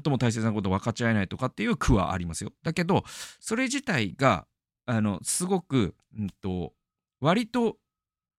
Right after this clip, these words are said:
隠すことが楽というのかな。クローゼットに引きこもることが楽な。だけど、トランスの人っていうのは、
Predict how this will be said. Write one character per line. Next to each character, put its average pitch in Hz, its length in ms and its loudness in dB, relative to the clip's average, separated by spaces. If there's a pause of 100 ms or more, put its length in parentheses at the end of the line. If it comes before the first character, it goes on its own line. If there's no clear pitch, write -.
(600)
隠 - 300 0
す - 100 4
こ 127 120 0
と 107 80 -2
が 92 60 0
楽 101 280 0
と 82 160 -10
い 80 80 -8
う 78 80 -10
の 78 100 -16
か 85 120 -10
な。 80 160 -12
ク 165 100 4
ロ 185 120 8
ー - 20 6
ゼ 117 80 6
ッ - 20 2
ト 98 120 0
に 87 80 0
引 - 20 -4
き - 180 -4
こ 123 80 -4
も 123 140 4
る 90 60 0
こ 73 140 -14
と 71 100 -16
が 76 80 -16
楽 85 220 -12
な。 - 60 -20 (460)
だ 208 80 -2
け 190 80 2
ど、 170 180 2 (160)
ト 311 200 -2
ラ 440 220 2
ン 294 60 2
ス 135 200 -4
の 110 120 2
人 107 160 -4
っ 92 40 -4
て - 100 -8
い 92 40 0
う 90 40 0
の 90 40 0
は、 95 300 2